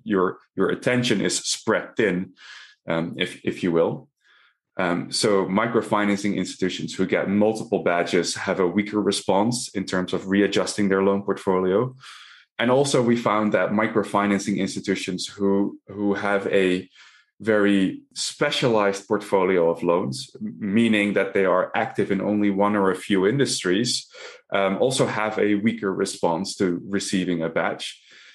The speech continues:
because we argue they will have to dig deeper to find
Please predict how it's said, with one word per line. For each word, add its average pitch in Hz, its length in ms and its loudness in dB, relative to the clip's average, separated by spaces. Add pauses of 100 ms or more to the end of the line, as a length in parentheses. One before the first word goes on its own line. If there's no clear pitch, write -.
(280)
because 123 500 2
we 110 160 4
argue 104 640 2 (120)
they 113 320 0
will 113 160 2
have 104 240 -4
to 110 80 -2
dig 107 480 -2
deeper 117 480 2
to 110 200 -2
find 95 520 0